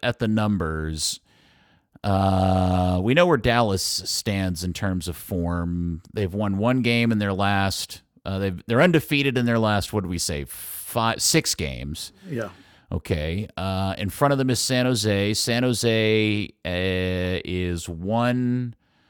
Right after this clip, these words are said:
Speaker 1: four and one in their last six. Portland is the team that's really on a roll. They're undefeated in their last one, two, three, four, five, seven. They are four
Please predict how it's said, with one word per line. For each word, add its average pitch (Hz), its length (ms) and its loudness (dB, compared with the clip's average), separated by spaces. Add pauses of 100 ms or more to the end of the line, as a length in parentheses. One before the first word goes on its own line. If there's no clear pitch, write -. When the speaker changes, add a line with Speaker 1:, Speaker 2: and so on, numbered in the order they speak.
(380)
Speaker 1:
four 113 560 0
and 101 240 2
one 95 600 -2 (500)
in 95 140 -2
their 87 140 -2
last 85 400 -2
six. - 720 -6 (1040)
Portland 113 540 4
is 101 160 0
the 104 100 -4
team 113 300 0
that's 90 200 -6
really 110 260 0
on 98 100 0
a 90 100 -2
roll. 92 420 0
They're 131 200 4
undefeated 113 640 0
in 101 120 0
their 98 120 0
last 95 340 -2
one, 107 260 -4
two, 104 360 -4
three, 104 340 -4
four, 92 260 -4
five, - 180 -4
seven. 90 720 2
They 92 240 -2
are 87 260 -2
four 131 960 0